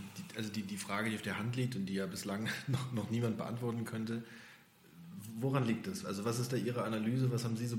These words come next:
beobachtet in den Jahren? Wo, wo kommt dieser Ton her? Diese, ist es ein falsches Verständnis von Politik, von Gesellschaft, von politischen Entscheidungsträgerinnen wie, wie Ihnen?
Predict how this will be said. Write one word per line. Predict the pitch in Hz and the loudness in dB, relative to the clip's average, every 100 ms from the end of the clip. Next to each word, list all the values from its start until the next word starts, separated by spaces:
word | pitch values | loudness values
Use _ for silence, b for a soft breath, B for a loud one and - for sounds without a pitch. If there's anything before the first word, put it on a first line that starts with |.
| - - | -2 -6
beobachtet | 107 127 135 127 127 101 | -4 0 0 0 -2 -4
in | 110 | -4
den | 110 | -2
Jahren? | 110 110 113 113 | 0 0 -2 -2
Wo, | |
wo | |
kommt | 113 110 101 | 0 -2 -2
dieser | 95 98 | -2 -2
Ton | - 131 135 | -2 -2 0
her? | 117 113 110 110 110 B B B - | 0 0 0 0 -4 B B B -6
Diese, | 104 98 104 104 - B B | -2 2 2 0 -4 B B
ist | 127 | 0
es | 131 127 | 2 2
ein | |
falsches | - 113 135 143 | 2 4 4 2
Verständnis | - 110 - 139 165 160 | 0 0 2 6 8 6
von | 143 - | 2 0
Politik, | 117 113 - 180 180 | 2 2 2 -2 -2
von | - 110 110 | -4 -4 -4
Gesellschaft, | 104 107 117 165 - 127 127 | -4 -2 2 2 2 -2 -4
von | - 113 110 - | -4 -4 -4 -6
politischen | - 117 127 107 113 | 0 2 2 2 -2
Entscheidungsträgerinnen | 107 - 123 147 131 - 127 123 123 120 127 123 120 113 165 - | -2 0 0 0 0 -2 0 2 2 2 2 2 0 -2 -4 -6
wie, | 107 - | -6 -6
wie | 107 104 131 | -8 -4 0
Ihnen? | 131 131 | 2 4